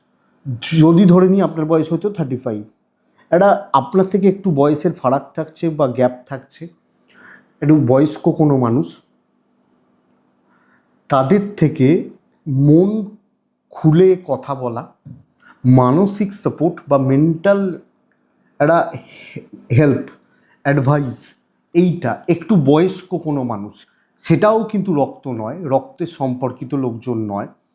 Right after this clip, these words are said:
কিন্তু এজেড কেউ বা বয়স্ক কোনো মানুষ, এখানে অ্যাডভাইজার হিসেবে <clears throat> ভালো বন্ধুত্বপূর্ণ একটা সম্পর্ক। এবং বহু ক্ষেত্রে বহুজন বলেছেন যে এই সাপোর্টটা আমার প্রয়োজন আছে,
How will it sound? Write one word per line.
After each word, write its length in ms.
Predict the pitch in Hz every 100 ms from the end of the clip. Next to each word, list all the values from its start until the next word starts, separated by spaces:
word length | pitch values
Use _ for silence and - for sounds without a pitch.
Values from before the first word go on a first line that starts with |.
| _ _ -
কিন্তু 320 | 175 247 254 -
এজেড 540 | 240 175 143 175 - -
কেউ 200 | 127 117
বা 140 | 139
বয়স্ক 600 | 151 127 147 190 190 -
কোনো 260 | 151 135 120
মানুষ, 320 | 107 101 98 - _ _ _ _ _ -
এখানে 440 | 147 185 196 233 -
অ্যাডভাইজার 840 | 151 139 131 143 160 170 180 175
হিসেবে 600 | 147 123 - 101 123 196 - - - -
<clears throat> 420 | - _ _ -
ভালো 260 | 117 151 156
বন্ধুত্বপূর্ণ 760 | 139 156 151 156 143 151 143
একটা 200 | 135 135
সম্পর্ক। 580 | - 127 120 120 - 107 - _ _
এবং 320 | 160 208 196
বহু 260 | 135 135 202
ক্ষেত্রে 360 | - 196 - 143
বহুজন 680 | 123 131 180 139 160 160
বলেছেন 540 | 139 139 135 131 117 110 - _ _ 123
যে 380 | 123 196 - _ _ _ _ _ _ _ _
এই 320 | 185 202 214
সাপোর্টটা 500 | 196 170 165 165 -
আমার 160 | 160 156
প্রয়োজন 460 | 156 120 110 117
আছে, 260 | 110 104